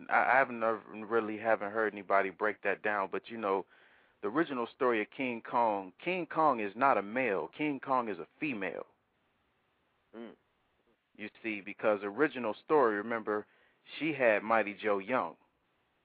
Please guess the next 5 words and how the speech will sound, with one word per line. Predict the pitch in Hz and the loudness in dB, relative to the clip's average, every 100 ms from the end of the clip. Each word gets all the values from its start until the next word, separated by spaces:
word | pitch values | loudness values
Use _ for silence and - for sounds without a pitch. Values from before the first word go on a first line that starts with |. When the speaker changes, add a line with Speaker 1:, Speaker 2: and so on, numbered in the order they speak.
| _ _ _ _ _ _ _ _ _ _ _ _ _ _ _ _ _ - | _ _ _ _ _ _ _ _ _ _ _ _ _ _ _ _ _ -6
Speaker 2:
Right. | 101 80 - _ - | -4 -4 -10 _ -16
Speaker 1:
You | 98 - | -16 -10
see, | 104 92 90 - _ _ _ - | -10 -10 -12 -20 _ _ _ -10
and | 104 101 - | -8 -6 2
so | 113 107 101 95 | 4 4 2 -2